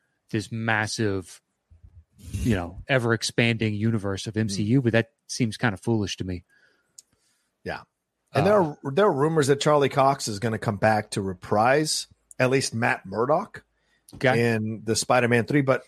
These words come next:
Speaker 2: it's not confirmed. So it still counts for us to talk about Daredevil on
Speaker 1: Yeah.
Speaker 2: this list.
Speaker 1: And I'm in on that. That, that's fine if he wants to come back. I thought he was
Speaker 2: Sure.
Speaker 1: really excellent.
Speaker 2: Yeah, me too. But there's, I, I think I agree with you, Matt. There is so much to explore here with, uh, Matt Murdock,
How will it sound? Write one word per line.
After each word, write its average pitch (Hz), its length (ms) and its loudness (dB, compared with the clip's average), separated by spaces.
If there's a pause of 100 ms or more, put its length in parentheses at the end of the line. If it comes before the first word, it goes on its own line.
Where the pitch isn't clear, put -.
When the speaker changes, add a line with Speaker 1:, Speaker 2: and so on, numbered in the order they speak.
Speaker 2:
it's - 140 -4
not 180 160 0
confirmed. 151 460 0
So 113 460 2 (120)
it 135 120 2
still 160 220 2
counts 147 420 0
for 110 180 2
us 104 140 -2
to 104 80 -16
talk 101 240 0
about 95 220 -4
Daredevil 90 460 -4
on 175 80 -2
Speaker 1:
Yeah. 196 80 4
Speaker 2:
this - 180 -12
list. - 300 -12 (240)
Speaker 1:
And 170 100 2
I'm 226 140 2
in 180 100 2
on 151 180 2
that. 156 360 0
That, 151 200 -2
that's 160 180 2
fine 180 180 2
if 135 60 0
he 147 80 4
wants 139 160 2
to - 40 -4
come 127 100 2
back. 143 160 2
I 139 60 -6
thought 147 140 2
he 147 80 2
was 135 80 2
Speaker 2:
Sure. - 60 2
Speaker 1:
really 156 200 4
excellent. 117 340 -4 (300)
Speaker 2:
Yeah, 247 140 2 (180)
me 107 140 -4
too. 165 280 -4 (720)
But 175 120 0
there's, 285 240 2
I, - 120 -6
I 202 240 2
think 220 160 -2
I - 20 4
agree 208 140 2
with 180 100 2
you, 185 80 2
Matt. 165 240 2
There 190 160 4
is 170 120 0
so 196 180 2
much 208 220 0
to 175 80 0
explore 143 340 0
here 117 220 2
with, 101 280 -4
uh, 98 120 -2
Matt 107 240 0
Murdock, 98 500 -2